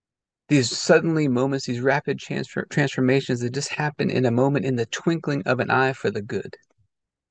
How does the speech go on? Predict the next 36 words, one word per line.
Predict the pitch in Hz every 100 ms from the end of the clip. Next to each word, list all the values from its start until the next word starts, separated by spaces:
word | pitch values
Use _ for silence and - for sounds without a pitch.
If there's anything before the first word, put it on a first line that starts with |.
| _ _ _ _ _ _ _ _ _ _ _ _ _
Let's | - 147
get | 185 -
started | 160 139
with | 131
our |
daily | 120 120 120
prayer, | 113 113 _ _ _ - _ _ _ _ _ _ _ _ _ _
and | - 123
then |
we'll | 123
get | 120
into | 117 120
our | 113
time | 120 113
of | 113
communion | 113 110 107
after | 107 - -
that. | - 139 _ _ _ _ _ _ _ _ _ _ _ _ _ -
Heavenly | 156 147 135
Father, | 139 135
I | 127
pray | 139 131
for | -
everybody | 120 120 123 120
who's | 120 117
watching | 113 120 - 113
or | 110
listening, | 117 - 120 117 - _ _ _ _ _ _ _ _ _ _ _ -
their | 127
families, | 120 139 139 139 139 135 110
their | 107
friends, | - 131 143 135
everybody | 139 147 151 143
connected | 131 131 131 131 127
to | 123
them, | 120 117